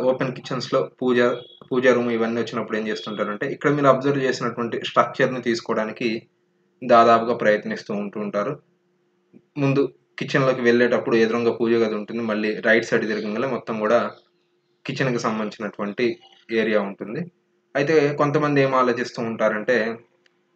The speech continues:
ఈ పూజా రూమ్‌కి ముందు వచ్చినటువంటి ఈ ఏరియాని back side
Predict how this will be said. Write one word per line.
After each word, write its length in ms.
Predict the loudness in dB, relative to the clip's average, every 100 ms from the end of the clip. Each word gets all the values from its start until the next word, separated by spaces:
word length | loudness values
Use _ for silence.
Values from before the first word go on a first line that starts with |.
| -10
ఈ 100 | -8
పూజా 380 | 2 4 8 8
రూమ్‌కి 280 | 6 0 -4
ముందు 220 | -2 -2
వచ్చినటువంటి 520 | -2 -4 -4 -4 -4 -4
ఈ 80 | 0 2
ఏరియాని 380 | 4 2 0 -4 -2
back 300 | 4 4 4
side 260 | 2 2